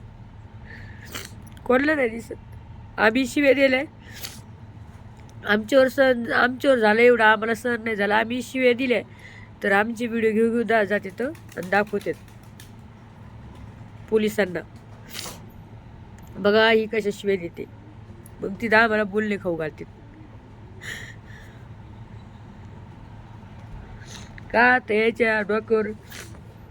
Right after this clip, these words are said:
याच्या म्हणजे जे मेवणे आहेत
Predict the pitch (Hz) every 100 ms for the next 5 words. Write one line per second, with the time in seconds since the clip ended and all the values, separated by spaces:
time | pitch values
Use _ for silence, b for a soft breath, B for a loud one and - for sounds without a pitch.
0 | - - - - - - - - B B
1 | B 208 214 220 233 214 196 202 185 196
2 | 202 214 214 208 190 196